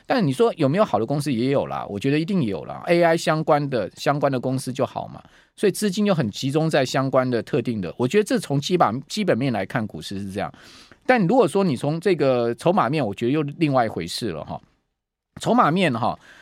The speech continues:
我最近每天都在看哈，自营商的这个期货空单的部位，大家可以看到这是今天最新的哈，我从期交所抓来三大法人的期货流仓情况。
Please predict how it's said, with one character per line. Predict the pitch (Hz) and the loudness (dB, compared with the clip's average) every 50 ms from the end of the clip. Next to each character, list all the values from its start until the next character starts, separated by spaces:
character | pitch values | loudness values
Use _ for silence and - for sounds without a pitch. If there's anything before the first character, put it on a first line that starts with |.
| - _ | -20 _
我 | - 120 123 | 0 0 2
最 | - 233 | 2 2
近 | 214 214 185 | 2 4 2
每 | 135 104 | 2 0
天 | 98 156 170 | 0 0 0
都 | 180 | 2
在 | 170 170 151 | 4 4 2
看 | - - - 170 135 104 | 2 0 -2 -2 -2 -2
哈， | 101 104 87 90 | -4 -6 -6 -6
自 | - - 220 190 | -6 -2 0 0
营 | 151 131 139 | 0 0 0
商 | - 156 139 143 135 | 2 2 2 2 0
的 | 123 107 | 0 0
这 | 101 120 110 | 0 -2 -4
个 | 104 98 | -4 -6
期 | - - 113 | -6 -4 -4
货 | 117 131 147 120 | -2 0 0 -2
空 | - - 113 117 | -2 -2 -4 0
单 | 113 113 113 | 0 0 0
的 | 110 98 | 0 -4
部 | - - 101 90 87 | -4 -6 -6 -6 -6
位， | 87 78 - - - - - _ _ - | -6 -8 -10 -14 -20 -20 -20 _ _ 2
大 | 240 | 2
家 | 247 233 | 2 4
可 | 208 | 2
以 | 175 | 0
看 | - - 202 196 | 2 0 2 4
到 | 202 185 | 4 2
这 | 160 - 202 | 2 0 -4
是 | - 190 | -6 -6
今 | 170 - - 202 196 | -8 -4 -2 0 2
天 | 175 185 185 185 | 2 2 2 2
最 | - 214 170 | 2 0 0
新 | 135 - - 151 143 143 | 0 0 -2 -2 0 0
的 | 131 98 | 0 -2
哈， | 92 104 | -2 -2
我 | 98 95 101 101 | -2 -2 -4 -4
从 | - 123 135 135 | -4 -4 -4 -2
期 | - 143 139 | -2 0 2
交 | 147 143 147 | 2 2 2
所 | 139 - 98 90 | 2 -2 -4 0
抓 | - 143 123 117 | 2 2 4 4
来 | 110 110 | 2 2
三 | - 143 135 | 0 0 2
大 | 139 131 117 | 2 2 2
法 | - 98 82 | 2 0 -2
人 | 78 87 | -2 -6
的 | 95 95 | -6 -8
期 | - - 185 | -8 -8 -6
货 | - 123 113 104 | -4 -2 -2 -2
流 | 92 92 92 104 | -2 -2 -6 -6
仓 | - - 104 104 107 | -4 -4 -4 -4 -6
情 | - - 78 | -6 -8 -10
况。 | 80 - 98 87 76 | -8 -6 -8 -8 -8